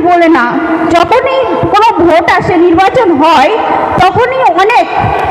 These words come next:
পশ্চিমবাংলায় রক্তগঙ্গা বয়ে যায়, রাজনৈতিক খুন হতে হয়। এইগুলো কেন হবে? বারবার কেন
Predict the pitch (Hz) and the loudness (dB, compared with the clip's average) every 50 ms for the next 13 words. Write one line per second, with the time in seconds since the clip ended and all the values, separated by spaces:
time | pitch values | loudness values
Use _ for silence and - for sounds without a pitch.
0 | - 339 415 - - - 427 440 427 427 427 415 415 415 453 480 508 494 466 427 | 0 0 0 0 0 0 0 0 2 2 0 0 0 0 0 0 0 -2 -2 -4
1 | 466 466 480 - 359 370 - - 466 494 440 403 403 403 415 392 370 370 349 330 | -4 -2 0 0 0 0 0 0 0 2 2 2 2 2 2 2 2 4 4 4
2 | 302 285 247 226 226 202 202 - - - - - - - - - - - - - | 2 2 2 0 -2 -2 -2 -4 -4 -4 -4 -4 -4 -4 -4 -4 -4 -4 -4 -6
3 | - - - - - - - - - 381 440 466 392 427 440 453 480 453 466 494 | -6 -6 -4 -4 -6 -4 -2 0 0 2 2 0 2 2 2 2 2 0 0 -2
4 | 480 466 466 - 392 440 440 453 466 - - 294 269 254 240 220 196 208 247 - | -2 0 0 2 2 2 2 2 2 2 2 2 2 2 2 2 0 0 -2 -2
5 | - - - - - - - - - - - - - 403 440 359 427 466 466 480 | -2 -2 -2 -4 -4 -4 -4 -6 -6 -4 -4 -2 0 0 0 0 2 2 2 2
6 | 523 466 403 370 392 427 403 466 359 330 320 311 277 339 349 392 415 440 480 453 | 0 0 0 0 0 2 2 2 2 2 2 2 2 0 0 0 0 0 0 0
7 | 453 494 - 381 349 381 | 0 0 0 0 0 2